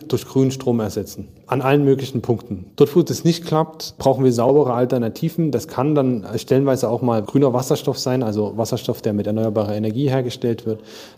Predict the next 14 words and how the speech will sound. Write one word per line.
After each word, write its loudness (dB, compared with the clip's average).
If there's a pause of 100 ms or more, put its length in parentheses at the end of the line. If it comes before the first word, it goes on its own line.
Das 4
ist 2
das -2
Wichtigste. -4
Das -6
ist -8
das -4
aller-, 2
Allerwichtigste, 0
dass -6
unser -4
Energiesystem -6
umgestellt -6
wird. -14